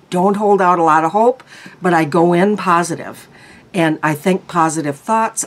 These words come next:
I say positive things. Um, hopefully, you know, I've got a lot against me. I've had a lot of jobs in my life. I've, um, been in trouble with the law, uh,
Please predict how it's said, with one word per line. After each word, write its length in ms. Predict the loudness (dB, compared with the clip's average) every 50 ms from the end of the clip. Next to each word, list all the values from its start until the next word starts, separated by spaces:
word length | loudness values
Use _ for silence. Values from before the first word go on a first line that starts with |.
| -4
I 140 | -4 -4 -4
say 220 | -4 -4 -6 -6
positive 600 | -6 -4 -4 -4 -4 -4 -4 -6 -8 -8 -8 -10
things. 680 | -12 -6 -2 -2 -2 0 -2 -2 -4 -4 -6 -8 -12 -14 -18 -20 -20 -20 -20 -20 -20 _ -4
Um, 460 | -2 0 0 0 0 -2 -4 -6 -10 -14 _ _ _ _ _ -18 -18 -18 -20 -20 -20 _ _ _ _ _ _ _ -14
hopefully, 640 | -6 -4 -4 -4 -4 -4 -4 -2 -2 -2 -4 -4 -8 _ _ _ _ _ _ _ _ _
you 80 | -4 -2
know, 140 | 0 0 0
I've 160 | -2 -2 -2
got 160 | -2 -2 0
a 40 | 0
lot 220 | 2 2 2 0
against 400 | -2 -4 -6 -6 -6 -6 -8 -8
me. 140 | -6 -4 -4
I've 120 | -4 -4 -4
had 140 | -4 -4
a 60 | -2 -2
lot 200 | 0 0 -2 -2
of 80 | -4
jobs 380 | -6 -6 -4 -4 -4 -4 -6 -8
in 80 | -8
my 140 | -6 -6 -6
life. 420 | -6 -6 -6 -6 -8 -10 -14 -20 _ _ -20 -20 -20 -20 -20 -20 _ -10 -4
I've, 560 | 0 0 2 2 2 0 -2 -4 -8 -14 -20 _ _ -20 -20 -20 _ -8
um, 360 | -6 -4 -4 -6 -6 -10 -12 -16 _ _ _ -20 -20 _ _ _ _ _ _ _ _ _
been 120 | -4 -2
in 100 | -2 -4
trouble 320 | -4 -4 -6 -4 -4 -4 -4
with 120 | -4 -6
the 80 | -6 -6
law, 460 | -6 -4 -2 -2 0 0 -2 -4 -6 -10 _ _ _ _ _ _ -20 -20 -20 -20 _ _ _ _
uh, 300 | -6 -6 -4 -6 -6 -10